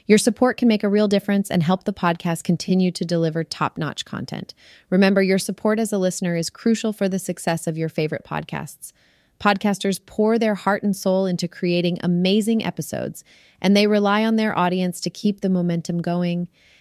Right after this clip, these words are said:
Every like, share, and subscribe counts. By showing your support,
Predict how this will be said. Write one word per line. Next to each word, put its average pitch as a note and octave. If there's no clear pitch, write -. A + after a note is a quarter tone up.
Every A3
like, G#3+
share, G3
and F3
subscribe E3+
counts. -
By G#3+
showing A#3
your A#3+
support, G3+